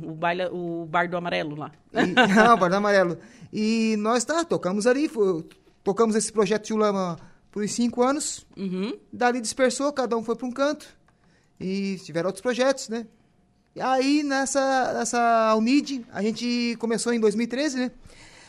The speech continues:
Speaker 2: Com a ideia de fazer uma banda estilo a banda Fred Lee, que era uma banda que estava muita ascensão aqui na, na época.
Speaker 1: Uhum.
Speaker 2: Né? Tinha uma formação, e era um, um estilo que a gente gostava, né? Que era, é, mistura de rock, né? Sempre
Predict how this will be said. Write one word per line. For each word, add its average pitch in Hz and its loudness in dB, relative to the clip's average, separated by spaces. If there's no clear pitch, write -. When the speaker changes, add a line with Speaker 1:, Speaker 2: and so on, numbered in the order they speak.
Speaker 2:
Com 254 6
a 269 8
ideia 254 8
de 247 0
fazer 262 4
uma 254 4
banda 254 2
estilo 277 2
a 269 10
banda 269 4
Fred 262 4
Lee, 269 -2
que - -10
era 226 -8
uma 247 -2
banda 254 2
que 254 -8
estava 247 2
muita 254 -4
ascensão 269 0
aqui 190 -4
na, 175 -4
na 180 -2
época. - -6
Speaker 1:
Uhum. 185 -2
Speaker 2:
Né? 170 -4
Tinha 185 -8
uma 185 -4
formação, 220 -2
e 226 0
era 185 0
um, 190 -6
um - -2
estilo 196 -4
que 208 -4
a - -2
gente 196 -6
gostava, 214 -2
né? 156 -4
Que 165 -6
era, 135 -6
é, 131 -10
mistura 143 -8
de 165 -10
rock, 190 0
né? 151 -4
Sempre 156 -8